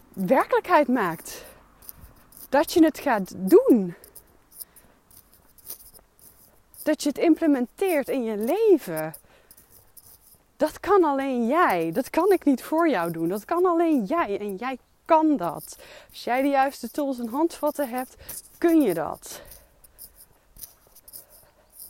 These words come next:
Maar goed, dat is even een uitstapje.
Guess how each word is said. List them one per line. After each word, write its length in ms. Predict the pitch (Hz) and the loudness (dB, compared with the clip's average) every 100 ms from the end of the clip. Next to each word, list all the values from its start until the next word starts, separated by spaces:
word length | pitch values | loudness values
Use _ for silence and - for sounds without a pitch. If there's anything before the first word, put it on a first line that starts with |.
| - _ _ - - - _ - - - - _ | -20 _ _ -20 -20 -20 _ -20 -20 -20 -20 _
Maar 100 | 294 | 0
goed, 160 | 311 | 2
dat 140 | 214 294 | 2 0
is 100 | 320 | 4
even 240 | 311 302 285 | 4 2 0
een 60 | |
uitstapje. 800 | 339 311 - 302 240 359 254 254 | 0 0 -2 -8 -8 -4 -2 -2